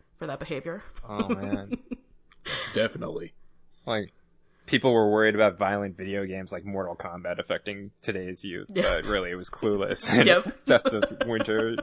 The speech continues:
Speaker 2: holiday decorations.
Speaker 1: 'Cause it was just so casual. No one even asked her why she had that snowman or what she needed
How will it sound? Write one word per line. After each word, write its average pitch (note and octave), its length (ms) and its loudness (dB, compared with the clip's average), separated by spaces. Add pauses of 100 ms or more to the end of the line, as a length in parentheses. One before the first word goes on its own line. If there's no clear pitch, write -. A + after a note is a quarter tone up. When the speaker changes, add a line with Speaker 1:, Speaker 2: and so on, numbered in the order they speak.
(240)
Speaker 2:
holiday G2+ 380 2
decorations. G#2 500 2
Speaker 1:
'Cause D#4 60 0
it - 40 0
was D4 100 0
just C4+ 220 -4
so D#4 120 4
casual. D4 380 0
No C4 120 4
one C#4+ 100 2
even C4 180 -2
asked A3+ 320 -2
her G#3+ 120 0
why G3 240 2
she G#3 180 -6
had G3+ 160 -4
that G3 160 -6
snowman F3+ 500 -2
or F3+ 60 -2
what F3+ 160 -4
she - 160 -6
needed F#3 480 -4